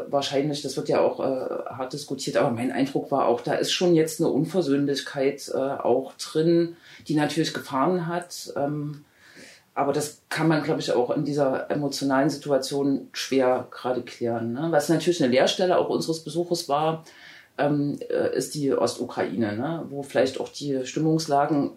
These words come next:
nuanciert anders sind, aber sich wahrscheinlich auch geändert haben seit zweitausendvierzehn, ne? Also ich glaub schon, dass da auch Leute sich umorientiert haben, ne? Und prorussische Gefühle oder, äh, eine Neutralität dann vielleicht auch inzwischen aufgegeben haben, weil sie auch vertrieben wurden zum Beispiel, ne?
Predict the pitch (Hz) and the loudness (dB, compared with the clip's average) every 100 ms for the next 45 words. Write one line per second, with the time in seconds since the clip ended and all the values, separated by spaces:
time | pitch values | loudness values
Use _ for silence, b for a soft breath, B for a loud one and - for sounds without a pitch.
0 | _ - 175 151 151 - 175 156 - 143 | _ 2 4 6 2 2 2 2 4 2
1 | 190 185 - 165 175 165 131 143 131 - | 4 2 2 4 4 4 0 0 0 -2
2 | 135 139 160 165 - 143 - - _ _ | 0 2 4 4 2 0 -2 -16 _ _
3 | - 123 156 190 202 - 117 131 120 - | -4 2 4 4 2 -2 0 2 0 0
4 | 117 113 123 127 120 117 - 120 127 156 | -2 -2 -2 -4 -4 -6 -6 -4 -4 -4
5 | 135 120 - 139 135 - 151 135 - 131 | -8 -12 -12 -14 -12 -8 -6 -6 -8 -6
6 | 127 123 - b b b b _ 135 131 | -4 -4 -10 b b b b _ 2 2
7 | 139 135 139 - - _ _ _ _ _ | 0 -4 -6 -10 -16 _ _ _ _ _
8 | 165 170 117 117 - 123 120 113 113 113 | 2 4 6 4 2 -2 -2 -2 0 0
9 | 151 139 120 - - - 131 131 131 135 | -2 0 -2 -2 -12 -4 -2 -2 -4 -4
10 | 135 123 123 123 _ - - - 151 143 | -2 -2 -4 -12 _ -20 -18 -12 -6 0
11 | 143 - 127 117 127 - - - - 139 | 2 4 6 4 4 0 -2 0 2 4
12 | 131 139 143 139 127 147 147 139 143 127 | 6 4 2 2 0 -2 0 0 0 -2
13 | - - - - 135 135 - 151 - 120 | -4 -8 -6 -6 -2 0 0 -2 -2 0
14 | 117 120 120 117 - - - 175 185 - | 0 2 2 4 2 0 -2 2 2 4
15 | 95 113 113 101 101 - 113 131 | 2 0 0 0 -2 -4 -4 -4